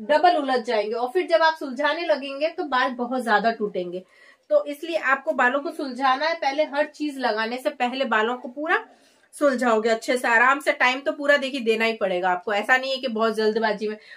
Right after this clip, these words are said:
और काफी ग-, अ, लेडीज को मैंने देखा है कि बाल सुलझाती नहीं है, "हमारे पास टाइम नहीं है, टाइम नहीं है" करके, और बन बना लेंगी और ऊपर सिर पे, अ, जो है वो पल्लू डाल लेंगी, और बिल्कुल भी बालों को सुलझाएंगे नहीं, और उससे उनके बाल क्या होता है, ब-, डैमेज होते रहते हैं,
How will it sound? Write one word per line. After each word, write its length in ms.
और 140
काफी 280
ग-, 100
अ, 420
लेडीज 400
को 120
मैंने 220
देखा 260
है 120
कि 180
बाल 260
सुलझाती 560
नहीं 180
है, 100
"हमारे 220
पास 200
टाइम 240
नहीं 180
है, 100
टाइम 240
नहीं 160
है" 80
करके, 320
और 160
बन 240
बना 260
लेंगी 340
और 280
ऊपर 240
सिर 240
पे, 100
अ, 180
जो 160
है 260
वो 120
पल्लू 320
डाल 220
लेंगी, 340
और 180
बिल्कुल 440
भी 100
बालों 280
को 60
सुलझाएंगे 560
नहीं, 160
और 200
उससे 260
उनके 260
बाल 260
क्या 140
होता 160
है, 80
ब-, 480
डैमेज 440
होते 260
रहते 240
हैं, 80